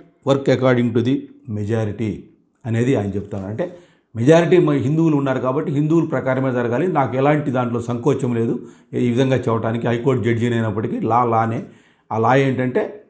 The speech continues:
మెజారిటీ ఉంటే వాళ్ళ ప్రకారమే జరగాలి అనేది లా. రెండో మాట ఏంటంటే, at విహెచ్పి event that while, uh, children in one community were taught tolerance in kindness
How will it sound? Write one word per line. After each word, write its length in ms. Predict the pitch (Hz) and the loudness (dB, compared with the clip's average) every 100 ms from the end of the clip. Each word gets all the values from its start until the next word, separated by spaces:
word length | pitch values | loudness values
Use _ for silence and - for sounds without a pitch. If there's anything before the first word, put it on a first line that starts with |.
| 120 | -6
మెజారిటీ 680 | 127 143 139 113 117 - - _ - | 2 4 4 2 -4 -6 -18 _ -10
ఉంటే 220 | 123 127 | -6 -2
వాళ్ళ 260 | 147 131 135 | 2 2 2
ప్రకారమే 500 | 131 123 123 143 110 | 0 0 2 2 0
జరగాలి 360 | 117 110 107 | -2 0 -2
అనేది 280 | 107 110 104 | -2 -4 -4
లా. 140 | 98 - - - - - | -4 -6 -12 -20 -12 -4
రెండో 220 | 175 233 | 2 4
మాట 220 | 175 143 | 4 2
ఏంటంటే, 580 | 139 120 139 135 113 107 - - _ _ _ - _ _ _ _ _ _ _ _ _ _ _ _ _ _ _ - | 0 -2 0 0 -2 -4 -10 -20 _ _ _ -20 _ _ _ _ _ _ _ _ _ _ _ _ _ _ _ -4
at 140 | 113 | 4
విహెచ్పి 480 | 143 160 - 156 139 | 6 4 2 2 4
event 200 | 131 101 | 4 0
that 280 | - 120 113 | -4 -4 -4
while, 460 | - 117 139 120 | -4 0 2 2
uh, 320 | 120 107 101 101 98 | 0 0 -2 -4 0
children 520 | 156 175 175 110 - 131 | 4 6 4 2 -2 -4
in 140 | 123 | 0
one 200 | 131 143 160 | 0 2 2
community 440 | 160 151 127 92 - - _ _ _ _ _ - | 2 2 0 -4 -10 -18 _ _ _ _ _ -6
were 120 | 120 | -4
taught 380 | 110 139 147 165 | 0 2 2 2
tolerance 600 | 117 127 143 143 135 110 - - _ _ - | -2 2 6 6 4 0 -8 -20 _ _ -6
in 80 | 123 | -4
kindness 600 | - 120 127 131 139 165 | -4 -2 0 2 2 0